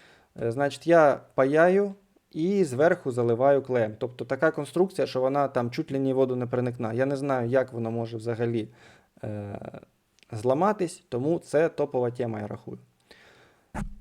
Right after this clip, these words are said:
І це я витратив шість годин на все це. І загалом, навіть якщо я буду це зробити там кожний день, я не думаю, що я зможу зробити це швидше, якщо чесно.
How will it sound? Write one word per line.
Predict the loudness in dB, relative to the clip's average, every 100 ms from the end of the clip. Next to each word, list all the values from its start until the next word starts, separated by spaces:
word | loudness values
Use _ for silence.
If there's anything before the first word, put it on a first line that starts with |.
| -20 -12
І | -8 -2
це | 6 8
я | 8
витратив | 4 2 0 -4
шість | 0 0
годин | 2 0 0 0
на | -2
все | -2 -4
це. | -4 -12 -18 _ _ _ _ _ _ _ _ _ _ _ _ _ _
І | -2 0 2 2
загалом, | 2 4 4 4 2
навіть | 0 0 -2
якщо | -4 -2
я | -2
буду | -2 -2
це | -2 -2
зробити | 2 2 2 -2 -2
там | -6 -2
кожний | 0 0 -2
день, | 0 2 2
я | -2
не | -4
думаю, | -4 -4 -6
що | -6
я | -6
зможу | -4 -6 -6
зробити | -4 -2 -4 -6 -10
це | -4 0 0
швидше, | -2 -6 -8 -8
якщо | -12 -12 -16
чесно. | -14 -16 -18